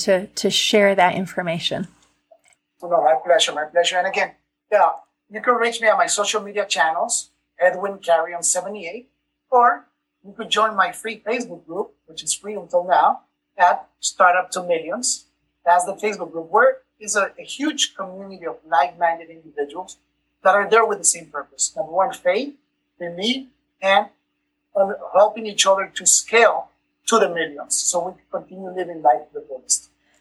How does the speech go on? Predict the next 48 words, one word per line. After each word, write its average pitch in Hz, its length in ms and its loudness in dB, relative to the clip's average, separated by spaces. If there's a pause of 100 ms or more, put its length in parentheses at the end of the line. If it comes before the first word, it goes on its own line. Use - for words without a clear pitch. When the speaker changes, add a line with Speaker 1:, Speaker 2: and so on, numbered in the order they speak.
(120)
Speaker 1:
I 214 140 4
love 185 280 -4
it. 185 140 -8 (320)
Edwin, 247 240 2
thank 262 240 2
you 269 80 2
so - 180 -2
much 220 220 0
for 220 80 -4
visiting 185 340 -6
with 170 160 -8
me 175 160 -6
today. 170 340 -8 (520)
Speaker 2:
Linda, 208 480 2
thank 208 160 0
you 226 100 -8
for 208 120 2
having 196 240 2
me 185 60 -14
here, 202 260 -2
and 180 160 0
to 175 100 -8
everybody 185 360 0
out 175 180 4
there, 185 240 0 (380)
I - 80 -6
hope 208 240 2
you 208 60 -2
enjoyed 196 280 -2
the 185 60 -4
show. 180 420 0 (500)
I - 40 -10
hope 190 180 -6
you 196 80 -18
got 180 340 2
some 151 200 -6
good 220 320 0
nuggets 202 640 0
of 180 100 -20
information, 202 720 -8 (320)
and 160 200 -12 (100)
I'll 170 100 -2
see 208 220 -2
you 214 100 -12
soon. 156 320 -2 (520)
Speaker 1:
Excellent. 185 640 -10 (1040)
In 269 220 2
closing, 262 720 2